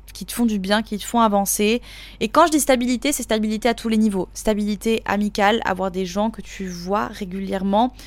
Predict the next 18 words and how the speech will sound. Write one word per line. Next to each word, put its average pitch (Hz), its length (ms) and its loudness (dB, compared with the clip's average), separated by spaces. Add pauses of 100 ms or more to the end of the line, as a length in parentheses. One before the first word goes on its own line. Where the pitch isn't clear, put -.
(180)
qui 220 160 -4
sont 208 200 -2
des 190 220 -4
bonnes 233 340 4
personnes, 208 520 0
qui - 140 -16
t'apportent 190 360 -4
des 190 120 -8
bonnes 208 240 0
choses, 208 420 -2
qui - 160 -14
sont 190 220 -8
pas 247 160 4
des 226 100 4
relations 202 320 2
toxiques, 202 440 -6
tu - 180 -10
vois. 180 200 0